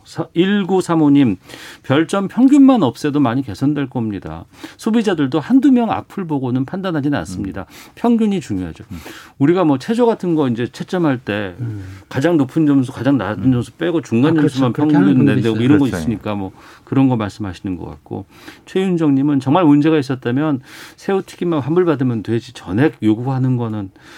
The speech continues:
Speaker 1: 또 그리고 별-, 댓글 별점으로 갑질하는 것 문제입니다. 배달앱 업체에도 대응에 문제가 많네요. 시급한 개선 필요합니다라는 의견도 보내주셨습니다. 다음 주제로 좀 넘어가 보도록 하겠습니다. 이게 여기가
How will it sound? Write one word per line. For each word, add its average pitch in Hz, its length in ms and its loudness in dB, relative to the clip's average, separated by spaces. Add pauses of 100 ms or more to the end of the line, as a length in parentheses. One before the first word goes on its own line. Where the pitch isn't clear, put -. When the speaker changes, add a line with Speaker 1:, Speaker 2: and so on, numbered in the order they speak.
(420)
Speaker 1:
또 147 120 0
그리고 135 220 2
별-, 131 300 0
댓글 135 400 0
별점으로 131 920 0
갑질하는 147 560 0
것 123 140 -4
문제입니다. 110 800 -4
배달앱 127 500 0
업체에도 120 580 -6
대응에 117 320 -2
문제가 104 340 -4
많네요. 104 460 -6 (320)
시급한 180 520 -2
개선 113 260 -2
필요합니다라는 110 640 -4
의견도 101 340 -4
보내주셨습니다. 87 840 -10 (880)
다음 147 220 2
주제로 139 280 2
좀 127 120 4
넘어가 120 260 0
보도록 113 260 -2
하겠습니다. 98 640 -6 (1200)
이게 135 160 2 (500)
여기가 123 320 2